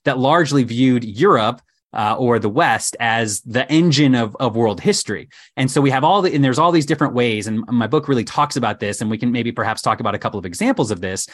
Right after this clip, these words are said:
but there's a lot of different ways where they presume European superiority. And even now we see sort of coded language. So whereas textbooks in the twenties and thirties might have talked about Europeanization or Westernization as this really important force for the world,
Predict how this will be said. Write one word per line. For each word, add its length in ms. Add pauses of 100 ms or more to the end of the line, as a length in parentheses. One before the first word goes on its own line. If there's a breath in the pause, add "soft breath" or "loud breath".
(160 loud breath)
but 80
there's 160
a 40
lot 220
of 60
different 240
ways 260
where 140
they 120
presume 840
European 580
superiority. 960 (220)
And 540
even 320
now 240
we 160
see 200
sort 200
of 80
coded 400
language. 500
So 380 (400 loud breath)
whereas 320
textbooks 420
in 60
the 60
twenties 320
and 140
thirties 420
might 200
have 100
talked 280
about 340
Europeanization 880
or 120
Westernization 800
as 120
this 180
really 280
important 380
force 340
for 100
the 80
world, 300